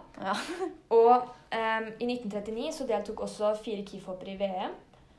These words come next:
Speaker 1: Mm.
Speaker 2: Og på denne tiden så hadde synet på idretten endret seg, så nå var det mer fokus på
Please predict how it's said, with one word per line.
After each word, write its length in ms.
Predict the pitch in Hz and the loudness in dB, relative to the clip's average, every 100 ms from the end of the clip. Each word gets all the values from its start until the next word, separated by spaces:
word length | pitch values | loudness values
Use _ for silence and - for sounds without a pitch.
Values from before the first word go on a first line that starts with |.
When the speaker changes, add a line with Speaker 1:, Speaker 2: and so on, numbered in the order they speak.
| - 214 | -14 -8
Speaker 1:
Mm. 260 | 202 202 | -6 -4
Speaker 2:
Og 80 | 214 | -4
på 80 | 254 | 4
denne 240 | 240 220 | 4 2
tiden 260 | 214 202 254 | -4 -6 -6
så 160 | - 269 | -4 -2
hadde 240 | 214 220 | -2 -2
synet 400 | 226 - 190 180 | -6 -8 -10 -8
på 80 | 208 | -6
idretten 280 | 180 180 196 | -6 -8 -10
endret 300 | 202 175 160 | -10 -8 -8
seg, 200 | - 302 415 - | -4 -4 -4 -14
så 260 | - - 233 | -18 -8 -4
nå 140 | 220 | 0
var 100 | 220 | 0
det 80 | 220 | 0
mer 140 | 214 202 | -2 -6
fokus 320 | 190 185 - | -8 -12 -14
på 160 | - | -4